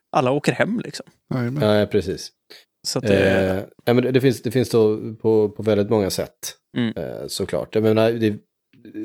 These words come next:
Speaker 3: de flesta sporter så är ju faktiskt, eh, skiljer sig reglerna mellan, eh, liksom proffsnivå och amatörnivå, eh, på olika sätt.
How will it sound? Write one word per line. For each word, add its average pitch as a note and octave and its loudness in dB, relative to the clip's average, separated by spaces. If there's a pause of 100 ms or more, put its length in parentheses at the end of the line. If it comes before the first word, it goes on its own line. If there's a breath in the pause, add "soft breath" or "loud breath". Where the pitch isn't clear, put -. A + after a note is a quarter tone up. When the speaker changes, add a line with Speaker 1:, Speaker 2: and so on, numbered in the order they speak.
(100)
Speaker 3:
de A2+ 0
flesta A2+ 0
sporter G#2+ 0
så - -4
är F#2 0
ju F#2+ 0
faktiskt, - -8 (680 loud breath)
eh, E2 -4 (800 loud breath)
skiljer A2 2
sig C3 4
reglerna F#2+ 2
mellan, F2 0 (180)
eh, D#2 -2
liksom D2 -10 (520)
proffsnivå F#2+ 0 (240)
och - -14 (420)
amatörnivå, D2+ -6 (640)
eh, E2+ -4
på C3+ 2
olika G2+ 2
sätt. - -6